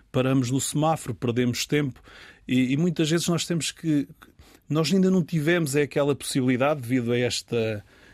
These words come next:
a estas histórias que nos contam, de nós termos boas experiências de transporte público. Depois há um outro,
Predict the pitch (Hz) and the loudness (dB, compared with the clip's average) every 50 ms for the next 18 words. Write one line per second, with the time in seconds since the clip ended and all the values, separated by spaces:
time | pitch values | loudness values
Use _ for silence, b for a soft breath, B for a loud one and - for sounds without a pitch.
0 | B B - - 139 120 123 123 117 - - 131 - - - 143 135 127 131 123 | B B -8 -4 -2 0 0 0 0 0 -2 -2 0 0 0 0 0 2 0 0
1 | - - - 127 123 127 - - 147 143 139 - 156 135 135 151 147 139 143 151 | -2 0 0 0 0 0 -2 -2 -2 -2 -2 -2 -4 -4 -4 -4 -4 -2 -2 -2
2 | 147 - - - - - - - 156 151 151 131 123 131 123 151 180 175 160 - | -2 -2 -4 -6 -8 -8 -4 -2 0 0 0 -2 -2 -2 0 2 2 2 2 2
3 | - - - 127 127 131 139 139 127 - - 120 107 - - - 120 113 - - | -2 -4 -2 0 0 2 2 0 0 -2 -2 -4 -4 -4 -4 -4 -4 -4 -4 -2
4 | - 113 104 98 - - - 101 92 98 - - _ B B B B B B B | -4 -4 -4 -4 -8 -8 -8 -8 -8 -8 -12 -16 _ B B B B B B B
5 | B B - - 175 165 160 170 160 160 160 156 160 151 - - 151 139 135 127 | B B -2 0 0 2 2 2 2 2 2 2 2 0 0 -2 0 0 2 2
6 | 120 113 110 - | 0 -2 -4 -8